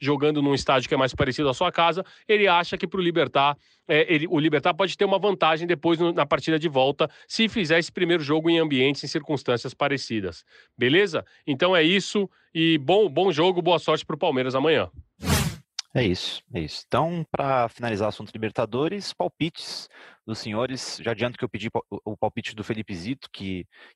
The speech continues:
Speaker 2: que disse que o Palmeiras já tá na semifinal da Libertadores, então eu quero saber só o placar dele. A gente vai escutar daqui a pouquinho. Seu palpite, Zé, rapidinho.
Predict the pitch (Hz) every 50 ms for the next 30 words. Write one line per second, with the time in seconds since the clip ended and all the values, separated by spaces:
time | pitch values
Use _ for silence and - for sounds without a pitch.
0 | _ - 92 - 104 - - - - 117 101 101 98 92 80 104 120 - - 123
1 | 123 120 - - 107 98 95 - 95 95 95 92 87 87 85 92 90 - 101 82
2 | 82 92 101 110 117 104 101 90 - 101 95 92 - 95 95 95 101 98 95 -
3 | - 104 117 - - 107 - - 98 92 85 76 80 90 104 120 123 135 135 -
4 | _ - - - - - _ _ - - 92 90 92 98 92 - - - - 92
5 | 92 90 - 98 - 98 - - - 135 151 147 - _ - - - - 190 165
6 | - 131 - - 104 104 101 90 92 120 - - 101 98 90 82